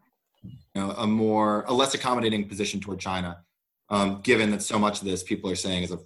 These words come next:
function of, you know, the C C P and, you know, repression in China, lack of transparency, politics overall, all this kind of stuff.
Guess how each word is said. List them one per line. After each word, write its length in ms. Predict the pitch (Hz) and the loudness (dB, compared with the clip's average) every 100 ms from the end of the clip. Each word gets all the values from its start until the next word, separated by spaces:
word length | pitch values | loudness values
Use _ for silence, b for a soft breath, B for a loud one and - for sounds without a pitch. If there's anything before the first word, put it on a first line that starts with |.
| - | -4
function 380 | 110 98 98 92 | -2 -2 -2 0
of, 340 | 90 85 82 _ _ _ | 0 -2 -8 _ _ _
you 80 | 82 | -12
know, 80 | 82 | -12
the 100 | 85 | -8
C 160 | 107 | -6
C 160 | 101 98 | -4 -4
P 440 | 101 95 92 92 | -2 0 2 0
and, 300 | 87 82 80 _ _ _ _ _ _ _ _ - | -2 -4 -10 _ _ _ _ _ _ _ _ -10
you 80 | 85 | -6
know, 60 | |
repression 500 | 92 98 127 120 123 | -4 0 0 2 2
in 100 | 110 | 0
China, 420 | 104 120 113 110 | 0 0 2 4
lack 200 | 107 107 | 4 2
of 60 | 101 | -2
transparency, 760 | - 101 - 110 110 101 107 98 | -6 -6 -4 -2 -2 -2 -4 -4
politics 520 | 107 107 107 104 104 | -2 -4 -4 -6 -4
overall, 420 | 95 95 95 95 | -2 -2 -2 -2
all 80 | 101 | -4
this 120 | 95 | -6
kind 140 | 98 | -8
of 60 | 92 | -8
stuff. 320 | - 104 90 | -4 -2 -4